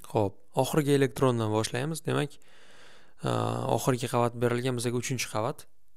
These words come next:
N uch, ya'ni bosh kvant soni uchga tengligidan bildim buni. L ikki degani bu, L bu orbital qiymatlar, S uchun nol bo'ladi, P uchun bir bo'ladi,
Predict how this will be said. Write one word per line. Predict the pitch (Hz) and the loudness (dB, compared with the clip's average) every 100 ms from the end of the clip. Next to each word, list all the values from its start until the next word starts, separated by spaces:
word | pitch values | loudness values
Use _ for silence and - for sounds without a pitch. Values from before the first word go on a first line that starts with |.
| - - | -16 -2
N | 131 117 - | 0 0 -4
uch, | 151 - - - - - - | -6 -6 -8 -16 -16 -12 -4
ya'ni | 117 110 | -2 2
bosh | 120 - | 2 2
kvant | 123 117 | -2 -2
soni | 117 113 | -2 -4
uchga | 110 - | -4 -4
tengligidan | 113 113 107 104 101 | -2 -2 -2 -4 -4
bildim | 104 110 123 | -4 -4 -4
buni. | 147 180 - - - - - - - - - - - - - - - - | -4 -4 -8 -14 -16 -16 -16 -16 -16 -16 -16 -16 -16 -16 -16 -16 -12 0
L | 139 143 | 2 2
ikki | 135 - 139 | -2 0 2
degani | 127 120 123 | 4 2 0
bu, | 156 123 131 185 - - - - - - - - | 0 0 -2 -4 -14 -16 -16 -16 -16 -16 -16 -4
L | 143 117 110 | 0 0 2
bu | 113 | 0
orbital | 117 123 123 113 - | 0 0 0 -2 0
qiymatlar, | 123 120 - 165 175 - - - - - - - - | -2 0 0 -2 -2 -8 -16 -16 -16 -16 -16 -16 -4
S | 131 117 | -2 0
uchun | 123 - 110 | -2 -2 0
nol | 110 123 127 | 2 0 2
bo'ladi, | 143 147 147 151 143 - - - - | 2 2 2 0 -2 -12 -16 -16 -10
P | - 123 | 0 2
uchun | 117 110 117 104 104 | 2 0 -6 -6 -2
bir | 120 135 | -2 0
bo'ladi, | 143 143 139 147 | 0 0 0 -2